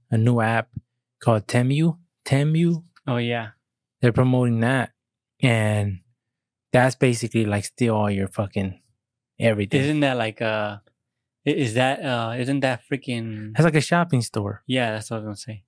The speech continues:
Speaker 1: 'Cause a lot of people buy shit here.
Speaker 2: So
Speaker 1: cheap.
Speaker 2: it's like, uh, Wish, huh?
Speaker 1: Yeah, kinda like that. And it, it just takes all your information and shit.
Speaker 2: Credit card, everything?
Speaker 1: No, no, no. <laughs> It's not like that. It's just, like,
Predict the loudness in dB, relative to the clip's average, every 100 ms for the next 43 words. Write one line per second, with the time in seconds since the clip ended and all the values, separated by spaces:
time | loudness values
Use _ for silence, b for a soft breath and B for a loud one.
0 | 2 4 4 2 2 2 2 2 2 0
1 | 0 2 0 2 2 2 0 0 -2 -2
2 | -2 -2 0 0 -2 -8 -16 _ _ _
3 | _ -6 -6 -12 _ 0 2 2 2 0
4 | 0 -2 -2 -4 -6 -20 _ _ _ _
5 | _ _ _ _ _ _ _ _ _ _
6 | _ _ 2 4 4 2 2 0 2 2
7 | 2 -2 -2 -2 0 -2 -2 -2 -2 -2
8 | -4 -6 -8 -12 -16 _ _ _ _ _
9 | _ _ _ _ _ _ _ _ -2 -2
10 | -2 -4 -2 -6 -6 -4 0 2 2 0
11 | 0 0 2 0 2 2 2 0 0 0
12 | 0 -8 _ _ 0 2 2 2 0